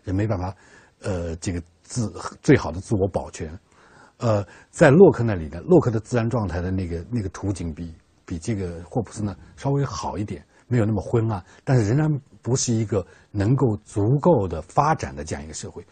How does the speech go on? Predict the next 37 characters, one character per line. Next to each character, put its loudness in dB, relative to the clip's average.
所 8
以 10
人 -6
才 -12
要 -12
建 -8
立 -8
文 -10
明 -6
社 -10
会。 -18
文 6
明 8
社 4
会 2
的 -2
意 -2
思 -12
就 -2
是 -6
我 -8
们 -8
大 -6
家 -8
达 -8
成 -12
契 -10
约， -10
把 -4
一 -8
部 -10
分 -4
权 -10
利 -8
交 -2
出 -8
来， -18